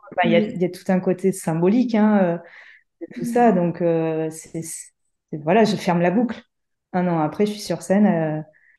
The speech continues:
Speaker 1: c'est aussi une motivation pour les autres. C'est pour ça que c'est important aussi que les gens, euh, découvrent la catégorie.
Speaker 2: Mm.
Speaker 1: Parce que il y a peut-être d'autres personnes qui sont, euh,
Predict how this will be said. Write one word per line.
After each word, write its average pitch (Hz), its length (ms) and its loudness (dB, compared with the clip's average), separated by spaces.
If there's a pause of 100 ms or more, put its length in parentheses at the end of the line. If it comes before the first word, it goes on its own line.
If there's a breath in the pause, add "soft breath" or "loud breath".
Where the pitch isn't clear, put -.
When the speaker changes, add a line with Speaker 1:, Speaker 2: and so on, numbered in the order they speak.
(140)
Speaker 1:
c'est - 400 -6
aussi 175 300 2
une 190 120 6
motivation 180 680 -2
pour 160 220 -8
les 165 140 0
autres. 220 120 2
C'est - 80 -14
pour - 100 -12
ça 214 120 0
que 214 60 -8
c'est 202 100 -2
important 180 420 0
aussi 208 280 -4
que 202 80 -2
les 180 60 0
gens, 190 320 2
euh, 170 160 -4
découvrent 170 340 -6
la 165 80 0
catégorie. 165 520 -2 (520 soft breath)
Speaker 2:
Mm. 233 200 -4 (360)
Speaker 1:
Parce 151 240 -6
que 160 320 -6
il 151 60 -6
y 151 60 -8
a 147 40 -10
peut-être 160 480 -4 (100)
d'autres 190 240 0
personnes 196 460 -2
qui 175 120 -12
sont, 180 420 -2
euh, 151 140 -2